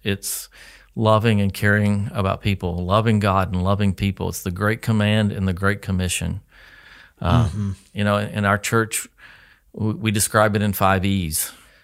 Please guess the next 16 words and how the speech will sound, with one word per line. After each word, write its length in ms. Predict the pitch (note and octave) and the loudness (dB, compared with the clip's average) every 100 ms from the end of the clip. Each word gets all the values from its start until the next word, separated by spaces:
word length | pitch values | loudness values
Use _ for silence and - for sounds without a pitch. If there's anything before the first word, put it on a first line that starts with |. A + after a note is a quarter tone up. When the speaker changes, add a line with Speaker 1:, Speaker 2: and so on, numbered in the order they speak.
| _ - | _ -10
Speaker 1:
You 140 | E3 | -4
know, 140 | G#2+ G#2+ | -2 0
as, 180 | F#2+ | -4
as 220 | - G#2+ F#2 | -6 -8 -2
we 160 | A2+ | 0
evangelize 580 | G#2 G#2+ G#2+ G#2 G2+ A2+ | 0 -2 -2 0 0 0
and 80 | G2 | -2
encourage 480 | F2+ G#2 G#2 G#2+ G2+ | -6 -4 -4 -4 -6
and 100 | - | -6
edify 380 | G#2 A2 G#2+ G2 | -6 -4 -4 -4
and 80 | |
equip, 460 | F2+ - B2+ A#2 G2+ | -6 -6 0 0 0
we're 160 | G2+ G2+ | -4 -6
exalting 600 | F#2 G2+ G2 G2+ G2+ F#2+ | -6 -6 -4 -4 -4 -4
God. 380 | G2 C#3+ E2 E2 | -4 -8 -10 -10
And, 180 | E2+ | -12